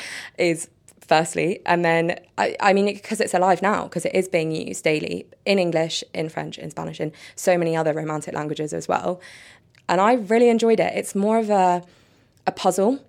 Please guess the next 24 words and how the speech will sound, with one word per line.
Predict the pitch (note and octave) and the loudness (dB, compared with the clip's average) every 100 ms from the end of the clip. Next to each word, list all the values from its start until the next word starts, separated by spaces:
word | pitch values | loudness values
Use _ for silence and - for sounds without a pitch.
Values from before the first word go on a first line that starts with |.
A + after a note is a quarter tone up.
| _ - - | _ -12 -6
because | F#3 G3 G3 | -2 0 0
you're | |
putting | F#3+ G#3 F#3+ F#3+ | -2 0 0 0
together | F3 F3+ D#3+ | 0 2 2
the | D#3+ | -2
sentences | E3+ E3 F3+ - - - | -4 -4 -6 -10 -10 -8
and | E3+ | -4
not | F#3 - | -4 -2
being | F#3+ F#3+ | 0 0
able | F#3 F3+ | 0 -2
to, | E3+ - F#3 E3+ E3 - - | -6 -4 -4 -2 -4 -12 -8
to | F#3+ | 0
listen | G3+ G#3+ - F3+ | 2 2 -2 -6
to | - F3 | -2 -2
it | D#3+ D#3 - | 0 -2 -6
or | - E3 D#3+ - - | -4 -2 -2 -4 -18
speak | - - A3 G#3+ | -14 -6 -4 -4
it | E3 E3+ | -6 -2
really. | F#3 F3 - | -2 -2 -4
You're | F#3 F#3 E3+ | -6 0 2
only | F#3+ | 2
really | E3 E3 D#3+ | 2 0 0
reading | E3 E3 - | -2 -2 -4
it. | - F2+ | -8 -8